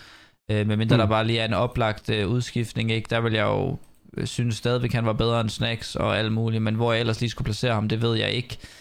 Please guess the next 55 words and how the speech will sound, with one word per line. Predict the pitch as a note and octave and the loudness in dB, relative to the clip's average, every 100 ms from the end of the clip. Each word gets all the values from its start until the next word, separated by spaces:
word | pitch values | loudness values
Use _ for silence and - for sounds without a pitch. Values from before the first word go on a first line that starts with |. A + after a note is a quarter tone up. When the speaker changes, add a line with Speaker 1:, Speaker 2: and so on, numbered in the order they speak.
| - - _ - | -20 -20 _ -2
Speaker 1:
Øh, | A2 G#2+ G#2 G2+ G#2+ G#2 G2+ | 0 2 2 2 4 2 0
Speaker 2:
Mm. | - | -4
Speaker 1:
så | - - - - | -12 -12 -8 -4
skulle | A#2+ B2+ | -2 0
det | A#2 | 2
være | A2 | 2
en | A2 | 0
del | A#2+ G#2 | 0 0
af | |
sådan | A2+ | 0
et | A2 | 2
Heroic-hold, | A2 A2 A2+ A#2 B2 A2 | 2 2 2 0 0 0
ikke? | A2 A2+ | 0 -2
Men | G#2 | -2
så | |
skal | G#2 A#2 | -2 0
de | A2+ | 2
ud | |
og | G#2 | 0
finde | A2+ A2 A2+ | 0 0 0
en | G#2+ G#2 | 0 0
core, | A#2 A2+ A2+ A2 | 0 2 2 0
og | G#2+ | 0
så | A#2 | 0
videre, | B2+ D#3 | 2 2
og | C3+ | 2
så | A#2 | 2
videre. | A#2 G#2+ | 2 0
Så | A#2+ | 0
det, | D3 D#3 | 0 0
det | D#3+ | 0
er | |
lidt | E3 D3+ | 0 2
svært. | E3+ C3+ | 2 4
Jeg | |
glæder | C3 C#3 | 6 6
Speaker 2:
Ja, | |
Speaker 1:
mig | D#3 | 6
til | A#2+ | 4
at | |
se, | C3+ | 4
Speaker 2:
men | |
Speaker 1:
hvad | C3+ | 4
det | |
Speaker 2:
ved, | C3+ | 4
Speaker 1:
bliver | B2 | 2
Speaker 2:
vi | G#2+ | 2
Speaker 1:
til. | B2 A#2 | 4 4
Speaker 2:
ved | D3 | 4
jo | C3 | 6
heller | C3+ | 4
ikke, | C3 | 4
hvor | B2+ | 4
han | B2+ C3 C#3 | 4 2 2
er, | B2+ | 2